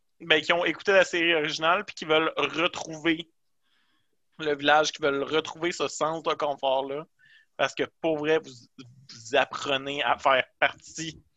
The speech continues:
de ce village-là. Je vous le recommande parce qu'il y a ça.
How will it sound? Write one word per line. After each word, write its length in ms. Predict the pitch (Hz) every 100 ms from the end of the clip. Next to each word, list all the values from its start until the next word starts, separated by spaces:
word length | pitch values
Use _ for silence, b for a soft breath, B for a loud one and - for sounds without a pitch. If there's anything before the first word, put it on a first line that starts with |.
| _ _
de 140 | - 139
ce 100 | 151
village-là. 480 | 139 143 135 135 156 b b b b b _
Je 140 | - 139
vous 120 | 147
le 120 | 170
recommande 520 | 160 156 156 156 165 156
parce 200 | 139 -
qu'il 160 | - -
y 180 | 135
a 80 | 131
ça. 300 | - 143 123